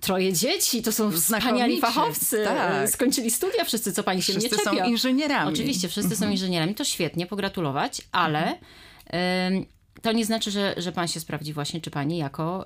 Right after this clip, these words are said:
Speaker 1: jako rodzic zastępczy, bo troszeczkę tutaj się z czymś innym mierzymy. Oprócz tych problemów, które mają rodzice zwykłych dzieci, y, bunty dwulatka, trzylatka, dziesięcio, <laughs> osiemnasto i wszystkie po
Speaker 2: Aha,
Speaker 1: kolei.
Speaker 2: tak, tak.
Speaker 1: Mamy jeszcze to, że wszystkie te dzieci, wszystkie,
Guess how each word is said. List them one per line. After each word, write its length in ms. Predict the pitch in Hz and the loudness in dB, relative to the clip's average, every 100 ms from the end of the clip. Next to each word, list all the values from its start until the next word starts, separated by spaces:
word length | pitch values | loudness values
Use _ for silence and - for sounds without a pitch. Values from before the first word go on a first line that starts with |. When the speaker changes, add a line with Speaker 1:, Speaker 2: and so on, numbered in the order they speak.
| 160 | -2
Speaker 1:
jako 520 | 156 147 - 160 175 | -2 -4 -6 -4 -2
rodzic 280 | 175 156 151 | -4 -4 -4
zastępczy, 520 | 147 - - 139 190 | -4 -6 -6 -6 -8
bo 460 | 180 165 175 170 285 - - - - - - | -4 0 2 2 -2 -8 -20 -20 -20 -12 -6
troszeczkę 480 | 190 - 254 - | -4 -2 -2 -2
tutaj 200 | 254 233 | -2 -2
się 120 | 208 202 | -2 -2
z 40 | |
czymś 240 | - 170 | -2 -2
innym 200 | 170 156 | 0 2
mierzymy. 400 | 143 135 139 107 | 2 -2 -6 -8
Oprócz 320 | 165 160 220 - | -8 -6 -6 -4
tych 140 | 247 | -4
problemów, 420 | 285 262 254 226 | -2 0 0 0
które 240 | - 202 190 | -4 -4 0
mają 280 | 185 180 165 | 2 2 0
rodzice 540 | 160 156 156 135 135 110 | -2 -4 -4 -4 -4 -8
zwykłych 400 | 139 131 - 151 | -8 -8 -6 -4
dzieci, 420 | 160 - 269 349 - - - - - | -4 -4 -4 -6 -16 -20 -20 -20 -10
y, 220 | 127 123 - | -8 -6 -6
bunty 600 | 95 135 160 170 160 147 | -4 -2 0 -2 -2 -4
dwulatka, 500 | 135 190 196 - - | -2 0 0 0 -4
trzylatka, 540 | - - 185 156 - 131 | -4 -2 0 -2 -4 -4
dziesięcio, 680 | 175 - 226 214 180 160 285 | 0 2 0 0 0 2 2
<laughs> 200 | 285 330 | 2 2
osiemnasto 600 | 277 440 262 262 - - 214 | 2 2 2 2 2 0 0
i 100 | 269 | 0
wszystkie 340 | 339 - 240 | 2 2 2
po 100 | 180 | 0
Speaker 2:
Aha, 120 | 160 | 2
Speaker 1:
kolei. 300 | 196 175 233 415 | 2 0 0 0
Speaker 2:
tak, 180 | 156 151 - | -2 -4 -6
tak. 180 | 143 143 - | -6 -6 -2
Speaker 1:
Mamy 240 | 196 202 | 2 2
jeszcze 200 | 185 185 | 0 -2
to, 120 | 190 | -4
że 80 | 180 | -4
wszystkie 400 | 170 214 - 151 | -2 -2 -2 -4
te 120 | 135 | -6
dzieci, 280 | 117 127 - | -8 -8 -8
wszystkie, 480 | - 160 - - | -4 -4 -4 -10